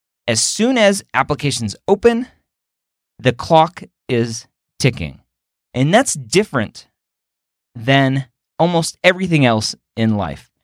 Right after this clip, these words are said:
When you applied to college, that's not a rolling admissions process. That's a deadline-driven process. As long as your application is in by the deadline, you are just as good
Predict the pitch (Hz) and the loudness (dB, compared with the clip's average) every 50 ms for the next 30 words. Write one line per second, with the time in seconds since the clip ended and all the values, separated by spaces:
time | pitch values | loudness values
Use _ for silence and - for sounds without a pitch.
0 | _ _ _ _ _ _ _ - 123 131 143 160 180 208 202 196 - - 175 175 | _ _ _ _ _ _ _ -4 -2 0 0 2 2 2 2 0 0 0 2 4
1 | 175 165 165 190 190 - _ _ - - - 139 117 107 - - - - - 165 | 4 4 2 0 -6 -16 _ _ -8 -4 0 0 0 0 -2 -4 -6 0 2 4
2 | 180 190 190 190 170 - - - _ _ _ - 117 107 156 175 202 - - 160 | 4 4 2 0 -2 -6 -12 -16 _ _ _ -20 -6 -2 0 0 0 0 -2 0
3 | 139 151 151 156 - _ - 117 127 123 113 117 123 123 127 123 120 117 - - | 2 4 2 2 2 _ -2 0 0 0 0 2 2 2 2 0 -2 -4 -6 -6
4 | 110 110 110 110 110 - 107 101 95 - - 107 90 87 - - - - - - | -4 -2 -2 -2 -2 -2 -4 -6 -6 -4 -4 -2 -2 -2 -4 -6 -12 -12 -14 -18
5 | _ _ _ _ _ _ _ _ - 139 147 - - - 107 101 - - 131 139 | _ _ _ _ _ _ _ _ 0 0 0 0 -4 -8 -8 -6 0 2 2 2
6 | 135 - 135 127 127 113 98 107 107 104 101 101 95 92 - - 101 85 - - | 4 4 4 4 4 2 2 0 -2 -2 -4 -6 -6 -6 -6 -6 -6 -6 -6 -8
7 | 69 - - - - _ _ _ _ _ _ _ _ - - 113 104 117 135 156 | -12 -12 -14 -16 -16 _ _ _ _ _ _ _ _ -8 -4 -2 2 4 4 4
8 | 208 214 180 175 196 190 - - - 170 185 - 156 156 - - 160 165 - - | 4 2 2 2 0 0 0 0 0 0 0 0 -4 -4 -2 -2 -2 0 0 -2
9 | 180 180 - - 120 120 139 147 151 143 120 131 127 120 117 110 104 92 - - | -4 -4 -4 -2 0 4 4 4 4 4 2 2 2 2 2 0 -2 -2 0 2
10 | 143 165 185 214 214 233 240 240 254 - _ _ _ _ _ _ 107 120 160 202 | 2 4 4 4 4 4 2 2 -2 -6 _ _ _ _ _ _ -8 -6 -2 0
11 | 214 196 196 185 180 180 170 156 _ _ 95 - 135 175 190 - - 185 156 120 | 4 4 4 4 4 2 -2 -6 _ _ _ -2 -2 -2 0 0 -2 -2 0 2
12 | 123 123 127 127 | 4 4 4 2